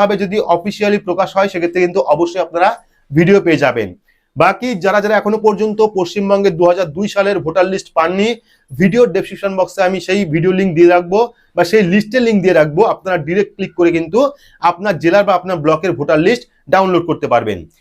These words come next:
তো এই ছিল আজকের গুরুত্বপূর্ণ একটি ছোট্ট আপডেট। আপডেটটি আপনাদের কেমন লাগলো অবশ্যই কমেন্ট বক্সে কমেন্ট করে জানাবেন। ভিডিওটি ভালো লাগলে লাইক করবেন, চ্যানেলটিকে সাবস্ক্রাইব করে পাশে রাখা বেল আইকনটি প্রেস করে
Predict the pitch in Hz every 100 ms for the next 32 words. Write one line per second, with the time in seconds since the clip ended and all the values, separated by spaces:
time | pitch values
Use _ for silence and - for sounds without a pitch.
0 | _ _ - 220 233 240 226 180 220 190
1 | 214 220 214 214 208 214 - 185 - 202
2 | 175 165 220 - 160 180 170 190 185 190
3 | 180 170 180 180 185 185 151 156 170 185
4 | 170 175 180 175 185 165 170 175 170 151
5 | 160 190 214 _ _ _ - 120 165 208
6 | 226 233 151 160 156 147 143 156 160 180
7 | 202 170 151 151 156 156 160 - 202 196
8 | 208 208 196 - 160 151 143 156 190 196
9 | 208 208 202 202 196 143